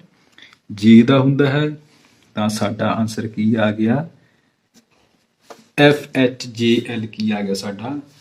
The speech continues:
ਆਨਸਰ ਆ ਗਿਆ। ਦੋਸਤੋ ਵਧੀਆ ਲੱਗਿਆ ਤਾਂ ਇਸ ਨੂੰ ਲਾਈਕ ਜ਼ਰੂਰ ਕਰਨਾ, ਵੀਡੀਓ ਨੂੰ ਸ਼ੇਅਰ ਕਰਨਾ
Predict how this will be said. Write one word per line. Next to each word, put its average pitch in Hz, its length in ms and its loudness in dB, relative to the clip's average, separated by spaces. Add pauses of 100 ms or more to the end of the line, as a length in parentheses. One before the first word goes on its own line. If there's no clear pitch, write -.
(380)
ਆਨਸਰ - 340 -4
ਆ 95 100 0
ਗਿਆ। 98 260 -4 (360)
ਦੋਸਤੋ 123 360 4
ਵਧੀਆ 117 400 6
ਲੱਗਿਆ 139 440 0 (160)
ਤਾਂ 127 380 4 (220)
ਇਸ 127 240 -4
ਨੂੰ 123 280 4
ਲਾਈਕ 127 320 4
ਜ਼ਰੂਰ 113 320 4
ਕਰਨਾ, 117 480 2 (760)
ਵੀਡੀਓ 127 320 6
ਨੂੰ 135 220 8
ਸ਼ੇਅਰ 131 500 4
ਕਰਨਾ 123 580 2